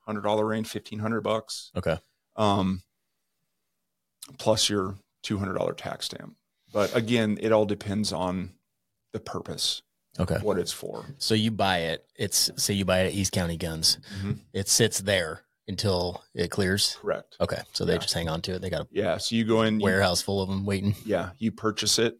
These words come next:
Speaker 1: Um, you'll get an email from, you know, if you go through the Silencer Shop kiosk,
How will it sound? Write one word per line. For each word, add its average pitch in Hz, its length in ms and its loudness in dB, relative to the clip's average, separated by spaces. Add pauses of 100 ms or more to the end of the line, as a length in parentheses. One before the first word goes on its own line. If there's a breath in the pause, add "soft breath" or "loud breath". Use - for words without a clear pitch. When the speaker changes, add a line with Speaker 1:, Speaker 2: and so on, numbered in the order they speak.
(360)
Speaker 1:
Um, 95 480 -2 (760)
you'll 104 140 -4
get 98 160 4
an 95 80 0
email 95 400 2
from, 92 580 -2 (320)
you 101 80 -16
know, 95 120 -4
if 92 100 -8
you 95 100 -4
go 92 160 0
through 95 220 -4
the 90 100 -2
Silencer 90 440 -2
Shop 90 320 -2
kiosk, 92 580 -4